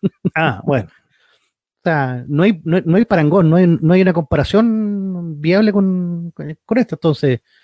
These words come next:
Speaker 2: sí, es, es muy importante lo que están haciendo. Ella tiene mucho poder en este momento. Eh, de hecho, por ejemplo, lo, los constituyentes como la Tere Marino y con la Marcela Cubillo se alejan, o sea, o sea, se que-, están quejando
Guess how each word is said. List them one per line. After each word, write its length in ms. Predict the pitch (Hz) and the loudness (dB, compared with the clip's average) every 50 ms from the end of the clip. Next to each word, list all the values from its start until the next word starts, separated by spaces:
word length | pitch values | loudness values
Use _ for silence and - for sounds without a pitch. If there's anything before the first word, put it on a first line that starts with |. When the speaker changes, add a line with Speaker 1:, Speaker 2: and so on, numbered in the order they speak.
| _ _ _ _ _ _ _ _ | _ _ _ _ _ _ _ _
Speaker 2:
sí, 280 | _ - - 190 113 80 | _ -4 -2 0 0 2
es, 200 | 98 131 131 120 - | 2 2 2 2 2
es 80 | 156 | 2
muy 200 | 139 143 170 220 | 2 4 4 4
importante 540 | 247 196 - 202 175 - - 214 240 - 240 | 4 4 2 0 -2 0 2 2 2 2 2
lo 60 | 220 | 0
que 80 | 196 208 | 0 0
están 180 | - - 214 208 | -2 0 0 0
haciendo. 440 | 196 - 135 101 101 127 151 - _ _ _ _ _ _ _ _ | 0 0 -2 -2 -2 -4 -6 -8 _ _ _ _ _ _ _ _
Ella 220 | 151 180 202 202 | 0 2 2 2
tiene 200 | 180 214 196 185 | 2 2 2 4
mucho 300 | 170 180 214 214 - 196 | 4 4 4 2 0 -4
poder 480 | - - 117 107 185 208 156 104 92 - _ | -2 0 0 2 2 2 0 0 -6 -12 _
en 140 | - 131 135 | -8 -6 -6
este 160 | 127 - 127 | -4 -2 -2
momento. 500 | 117 107 98 95 95 - - 131 160 - _ _ _ _ _ _ _ _ _ _ _ _ _ _ _ _ _ _ _ | 0 0 0 -2 -2 -2 -4 -4 -4 -6 _ _ _ _ _ _ _ _ _ _ _ _ _ _ _ _ _ _ _
Eh, 480 | 101 101 92 90 78 65 60 50 50 - - - _ _ | -14 -12 -10 -10 -10 -12 -14 -14 -16 -18 -20 -20 _ _
de 240 | _ 92 101 123 143 | _ -6 -2 0 0
hecho, 140 | 165 - 160 | 0 0 0
por 100 | 143 135 | 0 0
ejemplo, 340 | 139 170 165 147 - 151 135 | 0 0 -2 0 2 2 2
lo, 300 | 127 123 120 113 107 - _ | 2 2 2 0 -2 -6 _
los 240 | - - 120 120 104 - | -10 -4 -4 -4 -4 -2
constituyentes 640 | - 127 117 - - 120 107 123 127 143 139 - - | -4 -6 -6 -4 -6 -6 -4 -2 -2 -2 -2 -4 -6
como 160 | - 135 127 | -2 0 0
la 100 | 120 117 | 2 2
Tere 180 | 110 139 143 139 | 2 2 2 2
Marino 420 | 131 127 135 156 175 165 151 143 | 2 2 2 2 4 2 4 4
y 80 | 139 135 | 2 2
con 140 | 135 139 123 | 2 0 0
la 60 | 123 | 0
Marcela 280 | 123 123 - 156 147 143 | 0 0 0 -2 -2 0
Cubillo 380 | - 143 151 156 160 160 170 | 0 2 2 2 2 2 0
se 120 | - - 147 | -2 0 0
alejan, 440 | 139 160 175 - - 190 175 - - | 2 2 2 2 0 0 -2 -2 -6
o 60 | - | -8
sea, 120 | - - 131 | -4 -4 -2
o 40 | 131 | -2
sea, 120 | - 131 | -2 -2
se 160 | - - 135 | -2 -4 -2
que-, 120 | - 180 185 | 0 0 0
están 300 | - - - - 170 175 | 0 -2 -4 -4 -4 -2
quejando 460 | 165 - 180 214 208 196 190 214 208 | -2 -2 0 2 2 2 2 2 0